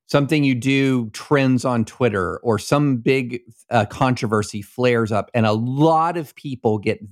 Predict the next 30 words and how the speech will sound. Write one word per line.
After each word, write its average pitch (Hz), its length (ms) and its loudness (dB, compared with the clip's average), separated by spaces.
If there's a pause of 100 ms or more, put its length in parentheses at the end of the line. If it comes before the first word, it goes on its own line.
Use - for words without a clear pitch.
very 127 480 0
angry, 113 640 0 (560)
I 156 160 2
can 220 300 0
almost 160 540 -2
set 120 280 -2
my 123 380 -2
watch, - 680 -4 (120)
<laughs> - 100 -12
you 185 160 2
know, 151 100 2
set 180 220 -4
my 202 100 0
clock - 600 -4
by - 200 0
it, - 160 -12 (500)
that 139 180 2
when 170 360 2
those 160 300 0
events 131 340 0
occur, 123 580 0 (380)
it 135 200 0
filters 165 680 0
into 127 720 0 (280)
some 151 360 0
degree 127 460 -2
of 110 120 -8
harassment 110 960 -2 (100)
that's 107 180 -2 (120)
offline, 143 800 0